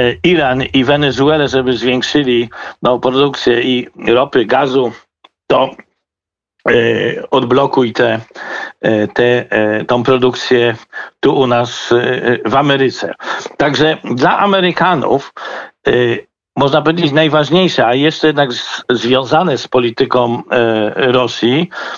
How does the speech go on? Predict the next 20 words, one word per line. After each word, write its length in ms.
to 120
jest 180
sytuacja 760
jednak 320
gospodarcza 640
wewnętrzna. 800
I, 380
e, 280
rosnące 540
ceny, 580
e, 320
węglowodorów, 840
no, 140
w 60
tym 160
przede 260
wszystkim 440
benzyny, 460
ale 160
również 540